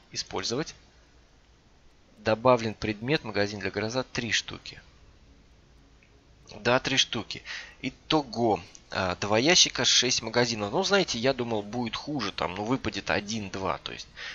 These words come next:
может выпасть от одного до пяти. Мне выпало такое средненькое число, три. То есть, э,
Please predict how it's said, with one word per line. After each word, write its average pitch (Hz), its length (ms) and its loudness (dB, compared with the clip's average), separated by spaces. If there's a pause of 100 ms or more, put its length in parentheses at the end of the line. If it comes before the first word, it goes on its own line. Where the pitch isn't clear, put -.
может 110 320 -2
выпасть 107 320 -4
от 92 100 -6 (180)
одного 95 520 0
до 117 160 -6
пяти. - 400 -10 (340)
Мне 190 160 2
выпало 131 380 -2
такое - 400 -6
средненькое 95 600 -4
число, - 280 -4
три. - 380 -2 (580)
То 104 100 -8
есть, - 300 -4
э, 82 340 -4